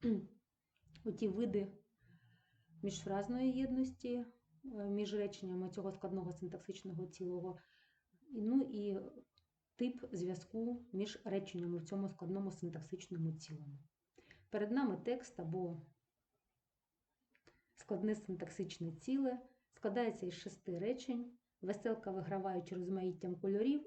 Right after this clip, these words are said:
завжди викликала радість і захоплення в усіх народів. Її називали дугою, аркою та обожнювали як сонце і землю і трави. Древні індійці вважали райдугу величним луком бога Індри, за допомогою якого він пускав стріли, уражаючи злих демонів,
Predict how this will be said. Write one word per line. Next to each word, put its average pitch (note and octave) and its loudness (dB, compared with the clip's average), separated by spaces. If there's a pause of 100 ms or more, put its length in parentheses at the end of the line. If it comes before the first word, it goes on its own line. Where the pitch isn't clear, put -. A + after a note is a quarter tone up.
завжди F#3+ 0
викликала F#3+ -2
радість G#3 -4
і E3+ -6
захоплення F3 -2
в D#3+ 0
усіх F#3+ -4
народів. D#3+ -2 (360)
Її F#3+ 4
називали F#3 2
дугою, G3 2
аркою G#3+ -4
та F#3+ -4
обожнювали F#3 2
як F3 -4
сонце A3+ -4
і E3 -2
землю F3+ 0
і E3 -4
трави. D#3+ -2 (460)
Древні A#3 4
індійці A#3+ 4
вважали F#3 2
райдугу G3 0
величним F#3 -2
луком F3+ 0
бога F#3+ 2
Індри, F3 0 (260)
за G3 -2
допомогою F3+ 2
якого G3 0
він G3 2
пускав - -8
стріли, F3 0 (260)
уражаючи F#3+ 0
злих F3 -2
демонів, G3 0